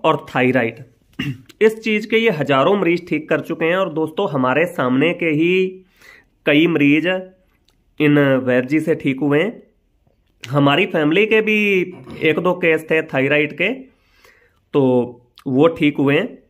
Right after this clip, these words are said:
और आज इनसे मुलाकात हुई, बहुत अच्छा लगा, बहुत खुशी हुई। तो मैंने सोचा और भी बहुत सारे लोग हैं जो थायराइड से परेशान हैं, बच्चेदानी की रसौली से परेशान हैं, तो उनके लिए इन्होंने आज मुझे वो फार्मूला भी बताया है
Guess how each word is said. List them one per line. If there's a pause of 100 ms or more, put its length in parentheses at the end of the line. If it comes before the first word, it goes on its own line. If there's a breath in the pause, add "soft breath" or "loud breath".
(460 soft breath)
और
आज
इनसे
मुलाकात
हुई,
बहुत
अच्छा
लगा,
बहुत
खुशी
हुई। (520 loud breath)
तो (160)
मैंने
सोचा
और
भी
बहुत
सारे (480)
लोग
हैं
जो
थायराइड
से
परेशान
हैं,
बच्चेदानी
की
रसौली
से
परेशान
हैं, (720 loud breath)
तो (160)
उनके
लिए
इन्होंने
आज
मुझे
वो (100)
फार्मूला
भी
बताया
है